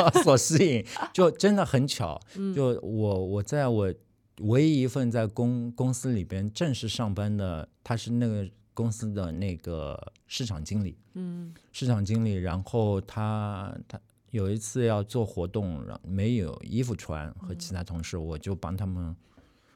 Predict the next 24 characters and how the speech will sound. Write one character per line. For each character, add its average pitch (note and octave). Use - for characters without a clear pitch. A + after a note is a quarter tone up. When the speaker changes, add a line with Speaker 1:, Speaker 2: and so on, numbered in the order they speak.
Speaker 1:
买 E2+
了 D#2
面 F#2+
料， F2
然 D2+
后 F2
做 G#2
了 D#2+
衣 E2
服。 -
Speaker 2:
是 D#4
女 A#3
生 F#3
吗？ G3+
Speaker 1:
男 G#2+
生。 D3+
Speaker 2:
男 F#3
生， C#4
啊。 G#3+
Speaker 1:
嗯。 B2+
然 F#2+
后 G2
他 F#2+
就 F#2